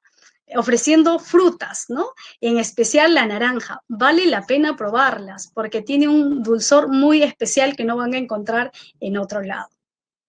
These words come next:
Tiene también su propio festival. Y Palpa tiene muchos lugares arqueológicos para visitar, ¿no? Entre La Muña, el Molino, eh, también en los petroglifos de Chichitara.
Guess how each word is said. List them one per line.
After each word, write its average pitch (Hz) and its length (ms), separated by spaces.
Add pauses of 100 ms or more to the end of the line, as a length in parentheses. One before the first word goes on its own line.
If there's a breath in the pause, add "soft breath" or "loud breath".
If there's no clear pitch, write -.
(1040 loud breath)
Tiene 285 280
también 233 320
su 240 140
propio 220 300
festival. 202 580 (840 soft breath)
Y 320 440 (260)
Palpa 392 420 (160)
tiene 370 220
muchos 403 440
lugares 285 420
arqueológicos 277 840
para 220 220
visitar, 208 600
¿no? 226 140
Entre 240 240
La 196 140
Muña, 262 500
el 202 60
Molino, 220 760 (360 loud breath)
eh, 226 220
también 247 580
en 226 100
los 208 140
petroglifos 226 560
de 254 140
Chichitara. 220 720